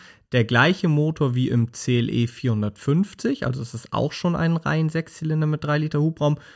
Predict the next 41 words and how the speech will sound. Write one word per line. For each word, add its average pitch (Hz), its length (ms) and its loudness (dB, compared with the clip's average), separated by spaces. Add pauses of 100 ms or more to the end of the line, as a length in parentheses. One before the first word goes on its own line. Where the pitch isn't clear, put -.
(120)
nur 117 140 -2
eben 110 160 2
dann 107 140 0
anders 113 340 0
adaptiert. 151 580 -2
Da 113 100 0
hat 117 160 -2
der 117 60 0
Motor 113 320 -2
dreihunderteinundachtzig 131 1000 -4
P 127 100 -6
S 123 180 -2
und 113 120 -6
fünfhundert 110 460 0
Newtonmeter. 113 640 0 (340)
Im 120 180 2
A 110 140 2
M 110 120 4
G 117 300 2 (200)
müssen 127 380 2
sie 107 100 2
natürlich 107 360 -4
noch 104 100 -4
mal 110 120 -4
ein 104 100 -2
bisschen 107 280 -4
mehr 110 160 -4
Leistung 107 380 -4
rauskitzeln, - 680 -6
ist 123 140 -6
ja 123 80 -2
ganz - 260 -4
klar. - 260 -4 (800)
Getriebe 202 720 2
haben 147 180 2
wir 139 160 2 (140)
immer 185 480 2 (100)
eine 127 400 0
Neungang-Automatik 127 1400 0
an 170 160 -2
Bord, 180 320 -2